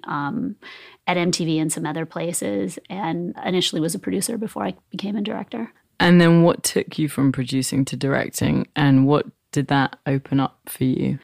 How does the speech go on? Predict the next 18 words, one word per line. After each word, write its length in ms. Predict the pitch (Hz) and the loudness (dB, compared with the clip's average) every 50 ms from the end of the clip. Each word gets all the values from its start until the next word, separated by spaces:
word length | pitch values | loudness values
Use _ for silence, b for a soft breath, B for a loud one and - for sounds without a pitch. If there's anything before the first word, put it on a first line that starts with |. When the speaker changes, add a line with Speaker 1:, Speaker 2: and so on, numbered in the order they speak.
| B B - | B B -2
Speaker 1:
That's 160 | 240 254 - | 0 0 2
a 60 | 339 | 2
good 200 | 294 320 294 - | 2 2 0 0
question. 520 | - - 226 226 220 - - 208 190 175 - | 2 2 2 2 2 0 0 0 0 0 2
I 260 | - - 190 208 214 | 2 2 4 4 4
really 560 | 208 185 185 196 226 294 320 302 277 254 226 | 2 0 0 -2 0 0 0 0 2 0 0
loved 580 | 196 190 202 202 202 196 175 160 - - - _ | 2 2 2 2 2 2 -2 -4 -8 -10 -10 _
producing, 640 | - - 190 180 202 190 190 - 180 160 165 170 170 | -4 -4 -2 0 0 0 0 0 0 0 0 0 -2
and 220 | - 185 185 185 | -2 0 0 2
I, 280 | 180 180 180 180 180 - - | 2 2 2 0 0 -2 -2
I 140 | - 180 185 185 | -2 -2 -2 0
worked 260 | 185 220 202 - - | 0 0 0 0 -2
with 80 | 202 | -2
some 180 | - - 196 180 | -2 0 0 0
very 240 | 175 214 220 226 220 | 0 0 0 0 -2
talented 500 | - - - 190 190 185 185 - 190 170 | -2 -4 -4 -4 -2 -2 -2 -4 -4 -4
directors 680 | 180 175 170 170 175 170 - 190 175 175 170 170 - B B B B B B B B - - | -2 -2 -2 -2 -2 -2 -4 -4 -4 -2 -2 -4 -6 B B B B B B B B -4 0
who 500 | 208 196 185 180 175 165 165 165 - | 2 2 4 4 2 2 2 0 -2